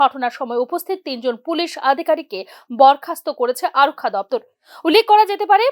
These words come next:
বাংলাদেশ হাই কমিশন প্রাঙ্গণ লঙ্ঘন করার ঘটনায় ইতিমধ্যেই প্রতিক্রিয়া দিয়েছে ভারতের বিদেশ মন্ত্রক। আগরতলায় বাংলাদেশ সহকারী হাই কমিশনের প্রাঙ্গণে ঢুকে পড়ার ঘটনা অত্যন্ত দুঃখজনক। কোনো অবস্থাতেই কূটনৈতিক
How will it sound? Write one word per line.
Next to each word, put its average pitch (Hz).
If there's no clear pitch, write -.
বাংলাদেশ 285
হাই 320
কমিশন 302
প্রাঙ্গণ 269
লঙ্ঘন 277
করার 233
ঘটনায় 247
ইতিমধ্যেই 381
প্রতিক্রিয়া 269
দিয়েছে 269
ভারতের 247
বিদেশ 262
মন্ত্রক। 208
আগরতলায় 403
বাংলাদেশ 381
সহকারী 370
হাই 302
কমিশনের 294
প্রাঙ্গণে 277
ঢুকে 294
পড়ার 254
ঘটনা 254
অত্যন্ত 370
দুঃখজনক। 220
কোনো 262
অবস্থাতেই 254
কূটনৈতিক 415